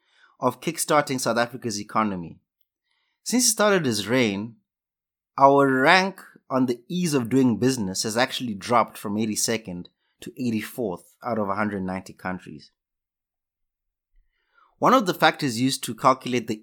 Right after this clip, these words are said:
ease of doing business, um, the score, is getting electricity. Our ranking in getting electricity fell from one hundred and ninth worldwide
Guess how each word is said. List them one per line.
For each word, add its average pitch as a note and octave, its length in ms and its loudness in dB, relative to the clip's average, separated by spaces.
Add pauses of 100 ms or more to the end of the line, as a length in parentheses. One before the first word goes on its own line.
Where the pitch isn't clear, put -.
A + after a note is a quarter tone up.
ease D#3+ 220 0
of A2 160 -2
doing A2+ 260 2
business, A2 640 -2 (120)
um, G#2+ 200 -4
the G2+ 100 -6
score, G2+ 480 -2 (540)
is A2+ 420 0 (200)
getting B2 360 2
electricity. F#2 800 -8 (960)
Our D#3+ 200 6
ranking F#3 400 2
in C3+ 280 0 (240)
getting D3+ 320 2
electricity A#2 760 -2
fell C#3+ 240 2
from A2+ 300 -2
one D3+ 180 2
hundred D3 300 -2
and G2+ 300 0
ninth B2 320 2
worldwide G2 640 -2